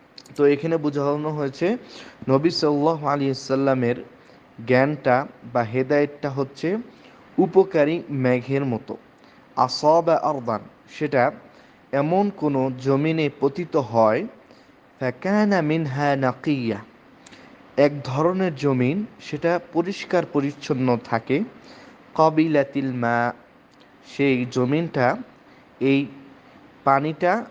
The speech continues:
কবুল করে নেয়, মানে গ্রহণ করে। ফাআমবাতাতিল কালাআ ওয়াল উশবা আল কাসীর, সেই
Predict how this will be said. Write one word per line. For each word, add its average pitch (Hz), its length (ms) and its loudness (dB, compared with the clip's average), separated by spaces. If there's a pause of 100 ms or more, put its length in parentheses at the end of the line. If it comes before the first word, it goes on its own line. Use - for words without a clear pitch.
(180)
কবুল 165 340 2
করে 120 240 0
নেয়, 104 200 -6 (220)
মানে 135 220 0
গ্রহণ 151 400 2
করে। 107 260 -8 (760)
ফাআমবাতাতিল 160 960 0 (160)
কালাআ 165 500 2
ওয়াল 135 240 0
উশবা 135 680 0
আল 120 260 -2
কাসীর, 117 420 -6 (680)
সেই 190 380 2